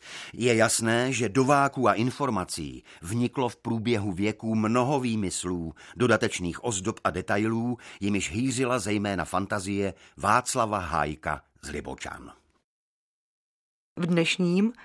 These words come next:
Speaker 2: Jak to bylo doopravdy si odpovídáme na otázku, jsme ve světě čtrnáctého století, existovala skutečně lazebnice Zuzana krále Václava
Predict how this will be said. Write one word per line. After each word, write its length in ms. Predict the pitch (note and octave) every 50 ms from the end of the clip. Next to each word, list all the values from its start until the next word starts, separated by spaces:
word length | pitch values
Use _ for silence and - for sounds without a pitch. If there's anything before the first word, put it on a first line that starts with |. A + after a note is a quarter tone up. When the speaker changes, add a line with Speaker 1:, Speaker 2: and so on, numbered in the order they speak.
| - -
Speaker 2:
Jak 180 | - D3+ E3+ -
to 120 | - C4+
bylo 140 | B3 C4 A3+
doopravdy 840 | D3 - - - - - G3+ G3+ G3+ F#3+ F#3+ F#3 G3+ G#3 G#3 G#3 -
si 160 | - - -
odpovídáme 680 | - E3 - - F3+ D#3 F#3 F#3 F3 F3 E3+ E3 D#3+ D3
na 140 | C#3 C3+ -
otázku, 720 | D#3 - - G3+ G3 G3 G3 F#3+ - - - G3+ G3 F#3+ - - - - - - - _ _ _ _ _ _ _ _ _ _
jsme 180 | - - D#3 D3
ve 120 | B2+ D3+
světě 380 | - - - D3+ D3 - D3 C#3+
čtrnáctého 760 | - - - - D#3 D3+ D#3 D3 C#3 - - - - C3+ A#2+ A#2+
století, 640 | - - - D#3+ F3 F#3 F3+ - G3 F#3+ F#3+ F#3+ F#3 - - - - - - - _ -
existovala 760 | D#3 D#3+ C3 F3+ - G#3 F#3+ - - G#3 G3+ G3+ G#3 G#3 G#3
skutečně 600 | - - - G#3 - B3 B3 - - F3 E3 D3 - - -
lazebnice 920 | - D3+ D#3 D#3+ E3 D#3+ C#3 E3+ D#3+ E3 E3 D#3+ D#3+ D#3+ - - - D3+ D3+
Zuzana 500 | D3 C3+ F3+ E3+ D3 F3 E3 D3+ C#3 - _ _ _ _ _ _ -
krále 460 | - F3 E3+ E3 D#3 D3+ D3+ D3+ D3+
Václava 600 | C#3 D#3 C#3+ C#3+ C#3+ - - D3+ C#3+ C3+ C#3+